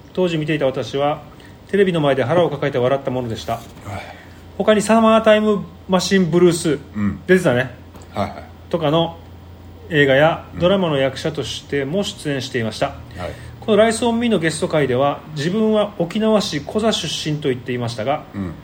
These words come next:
Speaker 1: 調べてみると、ソンダというところの出身らしいです。
Speaker 2: うんうん。
Speaker 1: まあ、そうだね。
Speaker 2: うん。
Speaker 1: 三回に分けてあるゲスト会の三回目、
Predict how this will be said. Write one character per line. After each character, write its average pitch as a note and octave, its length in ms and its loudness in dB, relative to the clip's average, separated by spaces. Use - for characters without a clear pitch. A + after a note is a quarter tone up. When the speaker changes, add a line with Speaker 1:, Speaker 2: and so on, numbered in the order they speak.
Speaker 1:
調 A3 240 0
べ A3+ 100 0
て A#3+ 80 -4
み G#3 100 4
る E3+ 100 -2
と、 F3 260 0
ソ - 280 0
ン A3+ 120 0
ダ B3 100 4
と A3+ 140 0
い E3 60 4
う D3+ 40 -2
と C#3+ 100 -6
こ C#3 120 -2
ろ C3+ 80 0
の F#3 80 -2
出 B2+ 340 -6
身 A2+ 60 -4
ら G2 100 -4
し G#2+ 80 -10
い F#2+ 60 -10
で F2+ 80 -12
す。 B2+ 100 -10
Speaker 2:
う B2+ 40 -4
ん - 20 -2
う A#2+ 40 -2
ん。 F#2+ 240 -4
Speaker 1:
ま A2+ 140 -4
あ、 G#2 140 -10
そ - 120 -8
う - 40 -10
だ F#2 60 -14
ね。 - 140 -14
Speaker 2:
う G#2 40 -8
ん。 F#2+ 80 -8
Speaker 1:
三 A#3+ 220 0
回 B3+ 140 2
に B3+ 80 2
分 A#3 80 4
け G3+ 100 0
て F#3 80 4
あ E3 60 4
る D#3 80 2
ゲ D3+ 100 2
ス D3+ 80 -6
ト F3+ 80 0
会 D#3 140 0
の C#3 80 -2
三 - 180 2
回 D#3 140 4
目、 D3 160 0